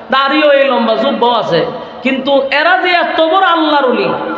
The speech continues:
কিন্তু এদের মূল কাহিনী হইল এরা মানুষ হত্যা করতে চায়, এরা রক্ত পিপাসু, এরাই হলো আব্দুল্লাহ ইবনে উবাই ইবনে সুলুল, ঠিক কিনা বলেন?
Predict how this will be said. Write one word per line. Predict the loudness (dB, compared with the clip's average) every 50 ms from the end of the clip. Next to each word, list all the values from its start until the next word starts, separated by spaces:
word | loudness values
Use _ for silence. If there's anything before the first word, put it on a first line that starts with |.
| -10 -10 -6
কিন্তু | -6 -4 -2 0 0
এদের | 0 2 2 0 0
মূল | 2 2 2 4 4 4 4 4 2 0 -2
কাহিনী | -2 -2 0 0 0 0 2
হইল | 2 2 2 2
এরা | 0 0
মানুষ | 0 0 -2 0 0 -2 0 -2
হত্যা | -2 -2 -2 -2 -2
করতে | -2 -2 -2 -2
চায়, | -2 -4 -6 -8 -8 -12 -14 -10 -6 -2 0 0 2 2 2 2 2 2 2 2 2 2 2 2 2 2
এরা | 2 2 2 2 0
রক্ত | 0 0 0 0 0 2
পিপাসু, | 2 2 2 2 2 2 2 0 0 0 0 0 2 2 2 0 0 0 -2 -2 -2 -2 -2 0 0 0 2 2 2 0 0 0 0 -2 -2 0
এরাই | 0 0 0 0 0 0 0
হলো | 2 2
আব্দুল্লাহ | 2 0 0 2 2 4 4 4 4 4
ইবনে | 2 2 2 2 2 4
উবাই | 4 4 2 2
ইবনে | 2 0 0
সুলুল, | 0 2 2 2 2 2 2 2 2
ঠিক | 0 0 2 2
কিনা | 0 2 2 0
বলেন? | 0 0 0 0 0 0